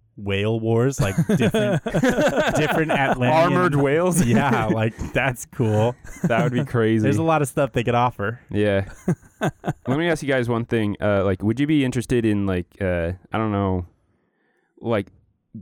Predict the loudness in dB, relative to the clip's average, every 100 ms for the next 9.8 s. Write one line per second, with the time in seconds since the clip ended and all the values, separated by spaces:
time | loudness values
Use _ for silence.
0 | -10 0 0 0 -4 -4 -2 -2 -6 -16
1 | -6 0 2 2 0 0 0 -4 -4 0
2 | 0 0 0 0 0 -4 _ _ _ _
3 | -2 0 0 0 0 0 0 -2 -4 -6
4 | -8 -6 -4 -2 -2 -2 -2 -2 0 2
5 | 2 0 -2 -4 -4 -2 -4 -2 -4 -4
6 | -6 -6 -4 -4 -2 0 0 -2 -2 -2
7 | 0 2 0 0 0 0 0 0 0 0
8 | 0 0 2 2 0 -4 -8 -4 -4 -2
9 | -4 -4 -8 -4 -4 -2 -2 -4